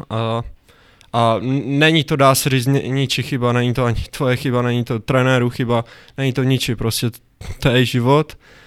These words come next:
A já jsem se to tak snažil brát a, eh, snažím zůsta-, snažím se zůstat pozitivní a věřím, že se vrátím do zápasu co nejdřív.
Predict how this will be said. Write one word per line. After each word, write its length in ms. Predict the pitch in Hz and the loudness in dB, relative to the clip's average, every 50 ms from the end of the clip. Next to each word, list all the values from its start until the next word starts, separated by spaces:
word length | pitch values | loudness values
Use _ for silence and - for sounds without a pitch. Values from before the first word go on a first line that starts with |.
| - - - _ _ _ - | -20 -20 -20 _ _ _ -8
A 380 | - 117 113 113 110 110 113 107 104 | -4 -2 0 2 2 2 2 0 0
já 180 | 113 120 120 120 | 2 2 2 2
jsem 160 | - - 127 | 2 0 0
se 140 | - - 120 | 0 0 -2
to 120 | - 131 | -2 0
tak 220 | 117 139 127 117 - | 0 0 0 0 0
snažil 420 | - 143 131 123 117 131 127 120 | -2 -2 0 0 0 0 0 0
brát 320 | 107 110 113 120 127 127 | 0 0 2 2 2 4
a, 220 | 127 127 120 117 101 101 107 110 107 104 104 110 | 4 2 2 2 0 0 -2 -4 -4 -4 -6 -8
eh, 40 | 113 - | -10 -12
snažím 420 | - - 135 127 123 117 131 131 117 | -10 -4 -2 0 0 2 2 0 0
zůsta-, 420 | 117 127 120 - 135 - 120 123 | 0 -2 -2 -4 -6 -6 -6 -8
snažím 380 | 117 - - 139 123 120 131 120 | -6 -4 -2 -2 0 0 -2 -2
se 120 | - 131 | -2 -2
zůstat 280 | 117 127 120 - 139 120 | -2 -2 -2 -2 -2 -2
pozitivní 640 | - 131 120 110 120 117 - 131 123 120 127 131 127 | -2 -2 -2 0 -2 -2 -2 -2 0 0 0 0 0
a 80 | 120 117 | 0 0
věřím, 320 | 110 113 110 - 127 120 | 0 -2 -2 -2 -2 -2
že 80 | 117 113 | -2 -2
se 120 | - - 120 113 110 - | -2 -2 -2 -2 -2 -2
vrátím 420 | 117 120 117 113 113 - 120 113 | 0 0 0 0 -2 -2 -4 -4
do 100 | 113 113 | -4 -2
zápasu 460 | 110 123 107 107 - 120 113 - 120 | -2 -2 -2 -2 -4 -4 -6 -6 -6
co 160 | - - 120 | -8 -6 -6
nejdřív. 360 | 113 107 107 107 110 - 120 | -6 -4 -4 -6 -6 -8 -12